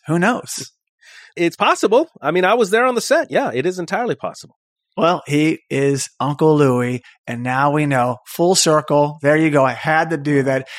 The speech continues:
Speaker 2: No, that was a wonderful deep dive into the LaRusso lineage. I would like to cut us some slack, though, Jason, 'cause I think it would be possible,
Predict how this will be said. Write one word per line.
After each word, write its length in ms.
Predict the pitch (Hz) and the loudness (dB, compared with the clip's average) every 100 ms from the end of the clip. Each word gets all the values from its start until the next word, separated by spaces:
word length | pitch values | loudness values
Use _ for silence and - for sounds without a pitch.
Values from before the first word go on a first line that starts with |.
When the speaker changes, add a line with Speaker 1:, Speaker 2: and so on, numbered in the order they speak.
| - | -4
Speaker 2:
No, 160 | 139 143 | -2 0
that 180 | 165 | 2
was 160 | 240 202 | 2 2
a 80 | 135 | 0
wonderful 540 | 127 160 190 196 180 | 0 0 2 0 -2
deep 340 | 135 110 147 - | -4 -4 -4 0
dive 480 | 139 123 117 95 - | 0 2 2 -2 -6
into 260 | 113 110 120 | -10 -8 -8
the 300 | 107 101 101 | -6 -6 -8
LaRusso 600 | 98 107 123 - 117 101 95 _ - | -6 -4 -4 -2 -2 -2 -6 _ -2
lineage. 580 | 131 170 123 82 78 - _ _ - | 2 2 0 -2 -10 -16 _ _ -6
I 120 | - | 0
would 120 | 311 403 | 2 4
like 140 | 302 | 2
to 80 | - | -2
cut 220 | - 196 | 0 0
us 100 | 175 | 0
some 140 | 156 | -4
slack, 380 | 123 - 220 - | -8 -2 0 0
though, 100 | 151 | -2
Jason, 340 | 120 131 127 143 | 0 0 -2 -4
'cause 100 | 156 | -4
I 60 | |
think 180 | 151 247 | -2 -4
it 60 | 277 | -2
would 140 | 202 | -2
be 140 | 165 143 | -2 -4
possible, 640 | 202 233 - 151 147 135 | 0 -2 -2 -4 -4 -4